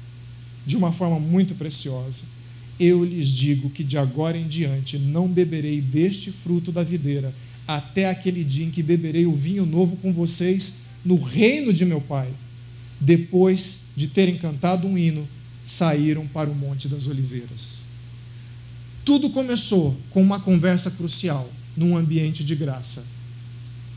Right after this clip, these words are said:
Passou pela comunhão. "Eu sei da falta de vocês, mas vocês são bem-vindos. Eu libero perdão pra vocês." E termina com um hino sendo cantado.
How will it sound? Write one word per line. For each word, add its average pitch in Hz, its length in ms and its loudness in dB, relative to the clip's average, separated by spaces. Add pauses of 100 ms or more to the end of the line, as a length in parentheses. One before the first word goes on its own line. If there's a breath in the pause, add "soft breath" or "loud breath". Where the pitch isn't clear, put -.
(960)
Passou 214 380 2
pela 208 240 0
comunhão. 175 680 2 (1200)
"Eu 185 100 6
sei 220 240 2
da 202 120 0
falta 190 340 2
de 165 80 0
vocês, 165 760 0 (120)
mas 170 120 2
vocês 170 300 2
são 170 160 -2
bem-vindos. 147 760 -2 (720)
Eu 165 100 0
libero 160 340 2
perdão 156 520 -2
pra 156 160 -6
vocês." 143 640 -6 (580 loud breath)
E 190 80 4
termina 175 560 2
com - 180 -4
um 151 240 2
hino 170 280 6
sendo 165 340 -2
cantado. 147 720 -4